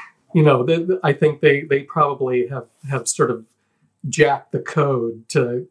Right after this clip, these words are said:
to get to those places much quicker than a lot of other people. And, um,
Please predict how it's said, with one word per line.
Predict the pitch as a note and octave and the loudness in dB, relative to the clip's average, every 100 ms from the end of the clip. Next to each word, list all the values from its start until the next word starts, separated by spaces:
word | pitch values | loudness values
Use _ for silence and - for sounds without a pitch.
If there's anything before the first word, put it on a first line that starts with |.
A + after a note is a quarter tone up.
| - | -16
to | C3+ A#2+ A2+ E3+ _ _ _ _ _ _ - B2+ | -12 -12 -12 -16 _ _ _ _ _ _ -10 0
get | C#3 C#3+ - | 4 2 0
to | B2+ | -6
those | B2+ B2 | -4 -4
places | - C#3 B2+ B2+ D3 A#2 A2+ | -6 -4 -2 -2 -2 -4 -4
much | C3+ C3+ - | -6 -6 -8
quicker | - D3 - B2+ | -6 -6 -4 -6
than | B2+ | -6
a | A#2+ | -6
lot | B2+ B2 | -6 -6
of | B2 | -8
other | B2+ C3+ | -6 -6
people. | B2+ B2+ A2+ B2 A#2 - _ _ _ - | -8 -12 -12 -12 -14 -16 _ _ _ -4
And, | C#3+ C3+ C3+ | -2 0 0
um, | B2+ B2 A#2 B2+ | 0 0 -4 -8